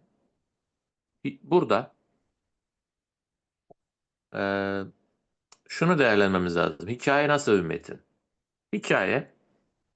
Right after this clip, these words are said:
kurmaca bir metin. Yani olayın anlatımında bir yazara ihtiyacımız var. Doğrudan okumadan anlama şansımız olmadığına göre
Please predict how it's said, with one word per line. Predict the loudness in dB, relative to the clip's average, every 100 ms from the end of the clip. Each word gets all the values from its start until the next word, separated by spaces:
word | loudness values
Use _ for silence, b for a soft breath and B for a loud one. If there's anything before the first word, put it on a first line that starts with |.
| _
kurmaca | 0 2 4 4 2
bir | 0
metin. | -4 -6 -12 _ _ _ _ _ _ _ _ _
Yani | -2 2 4
olayın | 4 4 4
anlatımında | 2 2 0 0 -2 0 -2 2
bir | 2
yazara | 2 2 0 0
ihtiyacımız | -2 -4 -6 -6 -8 -8
var. | -6 0
Doğrudan | 4 4 4 2 0 -4 _ _ _ -6
okumadan | -2 0 2 2 0 -4 _ _ _ -4
anlama | 0 2 2 0
şansımız | -2 -2 -4 -4 -4 0
olmadığına | 0 0 -2 -2 -6 -8
göre | -8 -8